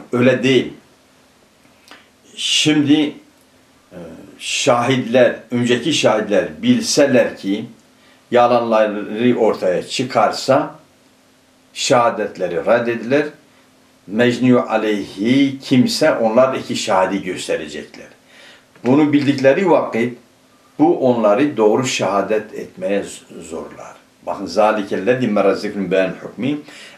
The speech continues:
edna akrabu en ye'tu ey şühedâ'u ala nahvi tilkel hadiseti. O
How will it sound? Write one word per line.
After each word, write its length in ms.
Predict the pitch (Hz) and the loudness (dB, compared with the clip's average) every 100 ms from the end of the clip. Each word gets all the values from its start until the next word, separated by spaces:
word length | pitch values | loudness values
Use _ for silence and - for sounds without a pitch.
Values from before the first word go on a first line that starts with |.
| - | 0
edna 240 | 139 135 | 2 2
akrabu 480 | 131 143 147 131 123 | 2 0 2 2 2
en 140 | 117 | 2
ye'tu 380 | 117 - - - | 2 2 0 -2
ey 160 | 123 127 | 2 2
şühedâ'u 640 | - 127 117 104 170 202 | 0 0 2 4 2 4
ala 240 | 131 131 123 | 2 2 2
nahvi 220 | 120 110 | 0 -4
tilkel 300 | 127 120 110 | -2 0 0
hadiseti. 720 | 104 101 95 - 90 95 98 | 0 0 -2 -6 -6 -6 -2
O 260 | 117 110 | 0 0